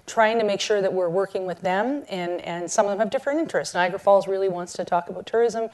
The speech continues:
Um, when you're in southwestern Ontario, it's more about film and television. So that's great,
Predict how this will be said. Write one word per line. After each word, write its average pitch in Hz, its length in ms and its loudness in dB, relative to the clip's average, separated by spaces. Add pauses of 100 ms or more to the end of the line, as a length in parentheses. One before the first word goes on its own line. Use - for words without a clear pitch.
(340)
Um, 185 240 2
when 190 100 -2
you're 185 120 0
in 175 80 -2
southwestern 190 500 0
Ontario, 175 400 0
it's 170 160 -4
more 170 120 -8
about 165 200 -8
film 165 220 -8
and 160 80 -10
television. 160 420 -10 (640)
So - 160 -12
that's - 260 2
great, 180 280 2